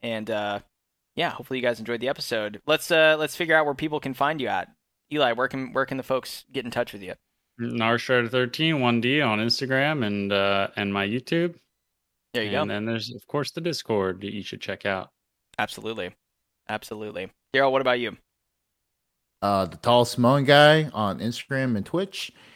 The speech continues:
Speaker 3: And I'm wrapping up a game soon, so I'm probably gonna start streaming soon. Maybe some Bloodborne or Sekiro. So
Speaker 2: Oh.
Speaker 3: stay tuned.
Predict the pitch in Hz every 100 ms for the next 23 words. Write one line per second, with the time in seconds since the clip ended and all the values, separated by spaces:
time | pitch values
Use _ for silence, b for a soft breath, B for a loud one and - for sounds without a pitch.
0 | b _ _ 104 110 104 98 110 175 175
1 | 175 170 170 175 175 156 - 107 104 110
2 | 107 107 147 143 143 135 131 135 123 127
3 | 120 - - 127 127 143 120 92 92 92
4 | 107 _ - - 95 95 101 113 113 -
5 | 92 92 90 95 85 82 82 87 98 92
6 | 87 85 85 85 82 85 - _ _ _
7 | _ _ _ _ - 120 113 - 82 73
8 | 65 123 - 117 110 104 104 95 - 120
9 | 120 - 165 156 139 117